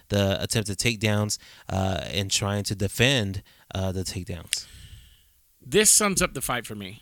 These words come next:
Speaker 1: Mm-hmm.
Speaker 2: I think Merab l-, looked dominant and, and looked like he's gonna be a future champ in this ba-, bantamweight division. And Peter Yan right now looked like the shell of a former champion.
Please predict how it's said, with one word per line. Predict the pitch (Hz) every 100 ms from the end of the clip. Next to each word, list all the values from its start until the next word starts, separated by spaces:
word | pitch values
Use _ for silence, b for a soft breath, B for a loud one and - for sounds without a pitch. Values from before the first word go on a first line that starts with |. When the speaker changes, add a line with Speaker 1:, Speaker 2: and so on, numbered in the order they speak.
| -
Speaker 1:
Mm-hmm. | 101
Speaker 2:
I | 139
think | - 180 -
Merab | 143 151 165 175 160 -
l-, | 127 135 -
looked | 131 127 -
dominant | 117 117 143 151 160 - - _ _ _
and, | 127 120 - _
and | 135 123 123
looked | 139 151 143
like | 135
he's | 135 123
gonna | 131 127
be | 127 127
a |
future | - 131 135
champ | - 131 131 -
in | 113
this | 107
ba-, | - 123 -
bantamweight | 123 127 123 123 104
division. | 110 120 123 139 - B B B
And | 110 -
Peter | - 139 151
Yan | 131 123 131
right | 123 123
now | 123 120
looked | 113 113 -
like | 110 -
the |
shell | - - 120 113 107
of | 98
a | 92
former | 110 98
champion. | 101 113 127 107